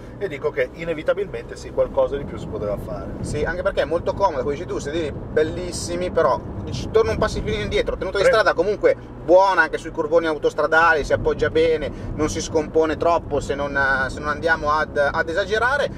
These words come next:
Speaker 2: Versione quattro ruote motrici che ha un pulsantino qua in basso a sinistra con il selettore in due ruote motrici, quattro ruote motrici automatiche oppure quattro ruote motrici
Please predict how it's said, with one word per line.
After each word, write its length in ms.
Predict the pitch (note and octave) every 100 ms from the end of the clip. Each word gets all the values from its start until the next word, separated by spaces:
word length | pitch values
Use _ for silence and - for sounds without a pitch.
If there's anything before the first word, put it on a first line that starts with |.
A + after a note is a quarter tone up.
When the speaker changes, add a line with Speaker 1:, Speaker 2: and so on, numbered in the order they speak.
| - -
Speaker 2:
Versione 280 | F#3 D4+
quattro 180 | C4+ B3+
ruote 140 | C4+ D4
motrici 320 | D4+ E4 E4
che 80 | C#4+
ha 40 | G3
un 100 | F3
pulsantino 680 | B3+ - C4 A3 F#3+ D3 C#3+
qua 220 | F3+ C3+
in 100 | C#3
basso 220 | G#3+ D#3
a 20 |
sinistra 560 | - F#3 A3+ - B3+ C#4 - -
con 180 | B3 B3+
il 80 |
selettore 540 | A#3+ B3+ B3 A3 D#3+ C#3+
in 180 | D3+ D3+
due 180 | E4+ E4+
ruote 240 | F3+ D#3+
motrici, 560 | C#3 D3 F3 - G#3+ G#3 - - - -
quattro 320 | A3+ C4+ A3+
ruote 220 | F#3+ F#3
motrici 280 | E3+ E3 F3+
automatiche 600 | F3 A3 C#4+ D4 D4+ D4
oppure 480 | A3 G#3+ D4+ A#3 D3
quattro 440 | - C#4 G#3+ - F3
ruote 360 | F3+ B3+ - G3
motrici 640 | A3+ A#3+ C#4+ C#4+ D4 D#4